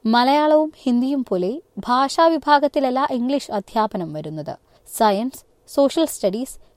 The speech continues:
ഗണിതം തുടങ്ങിയ കോർ വിഭാഗത്തിലാണ്. അതിനാൽ അഞ്ച് ഡിവിഷനിൽ കുറവുള്ള വിദ്യാലയങ്ങളിൽ ഇംഗ്ലീഷ് അധ്യാപക തസ്തിക അനുവദിക്കുന്നില്ല. മറ്റ് കോർ വിഷയങ്ങൾ പഠിപ്പിക്കുന്ന അധ്യാപകർ തന്നെ ഇംഗ്ലീഷും പഠിപ്പിക്കും.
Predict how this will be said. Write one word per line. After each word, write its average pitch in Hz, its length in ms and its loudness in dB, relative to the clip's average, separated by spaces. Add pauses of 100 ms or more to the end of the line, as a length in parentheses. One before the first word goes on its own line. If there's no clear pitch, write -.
(100)
ഗണിതം 254 600 0
തുടങ്ങിയ 226 500 -2
കോർ 269 260 4
വിഭാഗത്തിലാണ്. 190 840 -2 (540)
അതിനാൽ 233 380 -4 (100)
അഞ്ച് 269 260 0
ഡിവിഷനിൽ 320 520 0
കുറവുള്ള 294 560 2
വിദ്യാലയങ്ങളിൽ 214 800 -4 (220)
ഇംഗ്ലീഷ് 269 440 0
അധ്യാപക 277 420 2
തസ്തിക 269 420 -2 (140)
അനുവദിക്കുന്നില്ല. 170 720 -4 (560)
മറ്റ് 269 340 0
കോർ 320 260 2
വിഷയങ്ങൾ 302 420 0
പഠിപ്പിക്കുന്ന 262 680 -2
അധ്യാപകർ 262 520 -2
തന്നെ 240 300 -4
ഇംഗ്ലീഷും 240 540 -4
പഠിപ്പിക്കും. 160 480 -8